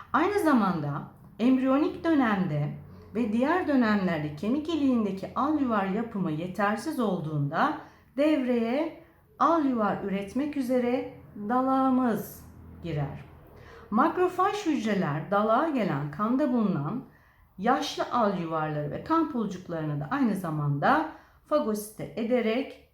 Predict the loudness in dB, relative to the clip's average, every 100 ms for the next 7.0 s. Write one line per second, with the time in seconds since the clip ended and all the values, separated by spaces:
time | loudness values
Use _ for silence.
0 | -2 0 0 0 0 -2 -6 -16 -20 _
1 | -8 -8 -6 -8 -8 -14 -20 _ _ _
2 | _ -20 -20 -20 -20 _ 0 2 2 2
3 | 4 4 2 0 -4 -10 -20 _ -4 2
4 | 4 4 0 0 0 0 0 2 2 2
5 | 0 -2 -4 -6 -6 -4 -2 0 0 0
6 | -2 -2 -4 -2 -2 -2 -2 -6 -6